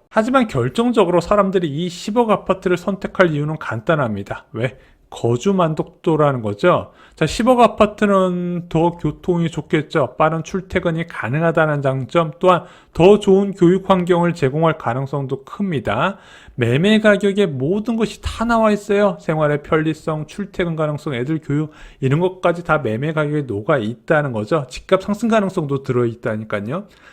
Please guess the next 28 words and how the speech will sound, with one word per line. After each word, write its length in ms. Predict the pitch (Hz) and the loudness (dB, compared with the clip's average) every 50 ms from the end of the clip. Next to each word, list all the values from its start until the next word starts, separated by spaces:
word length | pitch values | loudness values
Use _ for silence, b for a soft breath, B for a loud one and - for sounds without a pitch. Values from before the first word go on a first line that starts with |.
| B B B | B B B
자, 100 | - - - - | -2 -2 -2 -2
솔직히 460 | - - 254 262 - - - - 240 | -2 0 0 0 0 -6 -4 0 2
말씀드리면 720 | 220 208 202 202 196 180 190 160 135 131 156 139 - - b b b b b b _ | 2 4 2 2 0 0 0 0 0 0 -2 -2 -4 -6 b b b b b b _
육억 440 | 113 107 113 - 196 202 202 196 - | -8 -8 2 6 6 6 6 4 2
대와 360 | 180 147 127 135 123 - b b b b b b | 2 4 4 4 2 0 b b b b b b
십억 500 | - - - - - 254 247 247 247 - | -16 -12 -12 -6 -2 -2 -2 -2 -2 -2
대 100 | - 226 | -2 0
아파트 480 | 175 123 123 - - 202 190 - - 170 | 0 0 -2 -2 -4 -4 -4 -2 -4 -4
입지는요, 640 | 131 117 - - 139 123 104 107 131 139 135 151 170 170 | -4 -4 -6 -8 -6 -6 -6 -6 -6 -8 -10 -10 -12 -8
넘사벽 800 | 139 117 104 113 127 143 175 170 175 185 190 185 190 185 180 - | -6 -4 -2 -2 -2 -2 -4 -4 -2 0 0 0 0 -2 -2 -2
수준으로 500 | - - 160 147 - 151 147 143 139 - | -6 -8 -6 -6 -6 -6 -6 -8 -8 -10
차이가 380 | - - - 175 170 160 151 | -10 -6 -4 -4 -2 0 -2
난다는 380 | 135 120 113 113 110 110 107 107 | -2 -2 -4 -4 -4 -4 -4 -4
겁니다. 400 | 101 95 98 98 - 113 - b b b b b b - | -6 -8 -10 -8 -8 -8 -10 b b b b b b -8
단순하게 920 | - - 120 127 135 - 214 208 196 160 135 147 160 160 139 110 101 B B B B B B - | -6 -4 -4 -4 -2 -2 2 4 4 4 4 2 2 2 2 2 -2 B B B B B B -4
육억 320 | 127 139 160 233 226 220 | -2 2 4 2 2 4
대 100 | - 220 | 4 4
아파트 400 | 202 196 202 - 196 - - 196 | 4 4 4 2 0 0 2 0
매수하고 500 | 175 147 147 147 143 - 160 156 143 170 | 2 2 2 2 2 2 0 2 2 0
십억 340 | 165 - - - 226 214 - | -4 -6 -4 -4 -4 -4 2
대 80 | - 208 | 2 2
아파트 280 | 196 202 185 175 - | 2 2 -2 -4 -4
매수하는 440 | 165 143 147 143 135 156 160 151 143 | -2 2 2 2 2 2 -2 -2 0
거에 140 | 135 147 147 | 0 2 2
월 280 | 135 123 127 139 143 120 | 2 4 4 2 2 2
나가는 380 | 101 107 120 135 143 151 147 | 0 -2 -2 -2 -2 -4 -6
비용 360 | - - 131 131 139 151 151 | -6 -4 -4 -2 -2 -2 -4
차이로 520 | 147 - - 143 131 127 143 160 165 165 | -4 -4 0 0 2 4 4 4 2 2